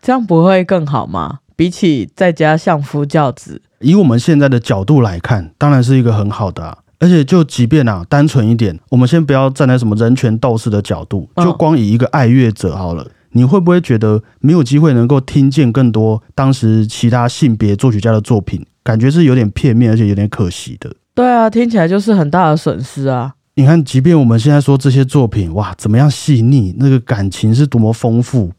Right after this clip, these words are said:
Speaker 2: 贝多芬、巴哈、莫扎特，但是他们依旧还是被时代筛选出来的男性作曲家在说的故事。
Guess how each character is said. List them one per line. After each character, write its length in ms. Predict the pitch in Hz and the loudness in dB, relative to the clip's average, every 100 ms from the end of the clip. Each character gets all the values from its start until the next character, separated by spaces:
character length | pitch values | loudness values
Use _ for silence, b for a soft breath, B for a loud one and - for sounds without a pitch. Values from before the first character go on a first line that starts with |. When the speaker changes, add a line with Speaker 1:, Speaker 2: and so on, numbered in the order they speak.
| _ | _
Speaker 2:
贝 180 | 160 131 | 2 2
多 160 | 127 | 2
芬、 360 | 123 131 123 123 | 2 2 2 0
巴 340 | - 127 127 | -2 -2 -2
哈、 340 | 123 131 123 123 | -2 -2 0 2
莫 240 | 147 135 | 2 2
扎 200 | 110 98 | 0 -4
特， 280 | - 120 87 b b b | -2 -2 -2 b b b
但 120 | - 165 | 0 2
是 80 | |
他 140 | 165 165 | 2 2
们 160 | 135 | 2
依 140 | 131 139 | 2 0
旧 180 | 147 117 | 0 0
还 100 | 107 | 0
是 120 | 123 | -2
被 180 | 131 123 | 0 -2
时 240 | - 107 | -2 -4
代 180 | 107 123 | 0 0
筛 320 | 113 156 127 | 0 0 0
选 240 | - 101 | 0 -4
出 200 | 90 - | -4 -2
来 120 | 110 95 | -2 -2
的 240 | 95 90 - _ - | -4 -6 -8 _ -2
男 280 | 120 110 | 0 0
性 300 | 123 - 139 | 0 0 0
作 160 | 107 131 | 2 -2
曲 100 | 104 | 0
家 160 | 95 104 | -2 0
在 140 | 113 | 0
说 180 | 104 104 | -2 -4
的 80 | 95 | -4
故 240 | 107 87 | -6 -8
事。 300 | - 98 78 | -10 -10 -12